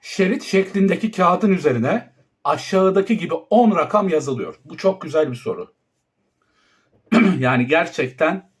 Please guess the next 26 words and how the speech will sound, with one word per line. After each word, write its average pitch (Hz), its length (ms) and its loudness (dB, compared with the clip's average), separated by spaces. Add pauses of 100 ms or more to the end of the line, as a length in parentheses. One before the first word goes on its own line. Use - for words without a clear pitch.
on 160 320 -4
numara 135 300 0
hazırlanmış 120 600 -2
bir 101 40 -16
soru. 127 380 -8
Biz 131 220 -10
bu 127 60 -12
soruya 101 420 -4
bir 131 240 -4 (1000)
hatta 143 680 0 (280)
dört 170 320 2
tane 131 280 2
yıldız 117 320 -2
atalım. 92 320 -8 (600)
Çok - 280 -6
güzel 110 280 -2
bir 90 60 -16
soru. - 320 -12 (1080)
Eleyici 147 520 2
bir 147 40 -6
soru. 92 420 -6
Bu 147 60 -8
soruda 147 420 -2
çoğu 147 240 2
kişi - 240 -8
elenir. 113 480 -4